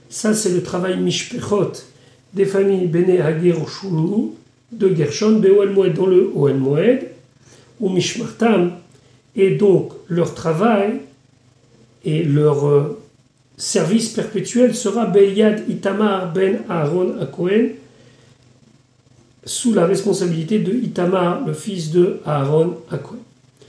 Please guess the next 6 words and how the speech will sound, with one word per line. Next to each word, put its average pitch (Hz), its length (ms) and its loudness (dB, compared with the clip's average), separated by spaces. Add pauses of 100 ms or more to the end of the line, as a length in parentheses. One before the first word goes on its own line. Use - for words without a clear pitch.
(300)
Donc 185 120 -4
continuons 262 440 6
maintenant 220 600 6
avec 190 640 0
les 190 300 4
Bene 190 640 4